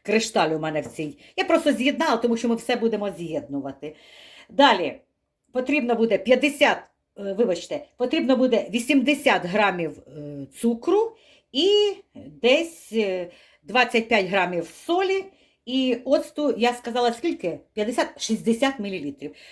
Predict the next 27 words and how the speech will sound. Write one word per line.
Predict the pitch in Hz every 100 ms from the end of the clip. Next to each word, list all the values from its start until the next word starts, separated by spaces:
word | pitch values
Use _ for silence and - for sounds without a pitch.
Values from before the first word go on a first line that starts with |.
| -
В | 180
описі | 294 381 330 - 226
буде | 214 214
точний | - - 262 339 359 262 262 -
рецепт, | 185 196 - - 226 240 - _ _ _
е, | 170 165 156 151 143 110 - _
цієї | - 202 214
консервації. | 208 180 165 165 143 123 - 143 143 - -
Я, | 180 208 165 - -
е, | - 170
вчора | 170 - 202 196
робила, | 196 214 247
тому | 170 180 190 139 -
трішки, | 196 180 -
знаєте, | 170 185 160
якось | - -
не | 185
зорієнтувалася. | 180 220 233 226 240 214 143 147 - 156 - _ - - - - _ _
Е, | 170 170 160 156
чому | - 294 285
я | 240
показую | 233 226 220 190 220 196
рецепти, | 226 427 - -
які | 185 175 - 277
я | 165 202
вже | 208 170 202
смакувала, | 196 - 190 - 175 131 117 98